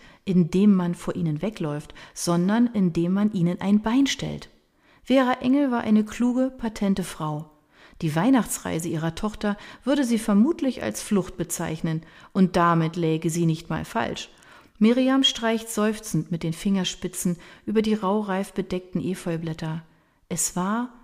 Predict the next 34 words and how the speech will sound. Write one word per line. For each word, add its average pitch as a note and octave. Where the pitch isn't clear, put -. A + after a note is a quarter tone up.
ist G#3
und G3+
bleibt E3+
so F#3+
ungerecht, F3
wenn F#3
ein F3+
Leben F#3+
viel A3
zu F#3+
früh F#3+
und G3
auf -
so G3+
tragische -
Art E3+
endet. E3+
Jahrelang F#3
hatte F#3+
sie F#3
die G3+
ganze G3+
Welt F#3+
für F#3+
das F3
Schicksal -
ihrer F3
Mutter F3
verflucht, F3+
am F3+
meisten A#3+
aber B3+
ihren A3
Vater, G3